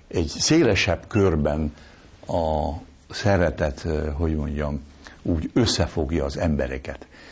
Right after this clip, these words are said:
Sokkal békésebbek. Szerintem még utazáskor is. Mindenki kicsit másképp viselkedik, mert érzi, hogy, eh, hogy most, eh, a belsővel,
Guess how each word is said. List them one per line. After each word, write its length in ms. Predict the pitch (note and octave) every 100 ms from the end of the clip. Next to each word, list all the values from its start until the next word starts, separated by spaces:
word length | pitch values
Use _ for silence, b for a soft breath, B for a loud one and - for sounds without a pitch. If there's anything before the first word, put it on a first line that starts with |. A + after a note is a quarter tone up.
| B -
Sokkal 360 | - D3+ G2+
békésebbek. 920 | G2 G#2+ G2 E2 C#2 F2+ F2 E2 - - - - -
Szerintem 460 | B2+ A2+ F#2+ G#2+
még 240 | G#2 G2 -
utazáskor 680 | B2 - D2 D2+ - - D#2
is. 160 | B2 -
Mindenki 720 | B2+ D#3+ A#2 F#2 F2 F2+ D#2+ B B
kicsit 380 | - G3 - G2
másképp 480 | D#2+ C#2 - - -
viselkedik, 760 | - - F#2 F2 G2 F#2+ - B B B B
mert 400 | F2 E2 - - -
érzi, 440 | B2+ A2 D#2+ E2
hogy, 300 | D#2+ D#2+ D2
eh, 160 | D#2+ C#2+ B B B B -
hogy 240 | B2 A#2+
most, 380 | E2+ D#2+ - -
eh, 380 | E2+ E2+ E2 E2+ - - G#3 -
a 220 | G#2 E2 D3 C#3 E3+
belsővel, 1000 | G2+ G#2 G2 F2 - D#2+ D#2 D2+ D#2+